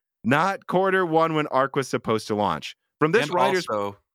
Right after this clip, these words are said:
Speaker 2: kind of what you said in that video at one point, but <laughs>
Speaker 1: It basically
Speaker 2: you know.
Speaker 1: confirming what, yeah, that, that, that there will be an update this quarter,
Speaker 2: This
Speaker 1: not
Speaker 2: quarter.
Speaker 1: that it will, yeah. From this writer's perspective,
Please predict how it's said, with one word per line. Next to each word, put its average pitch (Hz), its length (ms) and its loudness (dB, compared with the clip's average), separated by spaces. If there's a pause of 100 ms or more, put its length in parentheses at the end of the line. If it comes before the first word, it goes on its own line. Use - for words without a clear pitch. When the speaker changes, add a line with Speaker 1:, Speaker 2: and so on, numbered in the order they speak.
(140)
Speaker 2:
kind 117 260 -4
of 101 120 -8
what 104 100 -6
you 98 100 -10
said 95 280 -4
in 90 80 -6
that 87 160 -8
video 92 500 -4 (260)
at 95 140 -8
one 92 140 -6
point, - 340 -8
but - 160 -2 (240)
<laughs> - 300 -4
Speaker 1:
It 135 240 0
basically 170 460 -2
Speaker 2:
you - 20 2
know. 135 60 -6
Speaker 1:
confirming 139 440 0
what, 120 140 0
yeah, 98 180 0 (300)
that, 131 220 2
that, 127 140 0 (240)
that 117 180 0
there 131 200 2
will 127 140 0
be 127 160 0
an 120 80 0
update 120 400 -2 (320)
this 110 180 -2
quarter, 117 300 0
Speaker 2:
This 92 80 0
Speaker 1:
not 98 80 0
Speaker 2:
quarter. 98 220 0
Speaker 1:
that 90 60 -2
it - 20 -4
will, 90 120 -4 (320)
yeah. 98 240 -2 (400)
From 165 200 0
this 220 220 0
writer's 175 400 0
perspective, 156 760 -2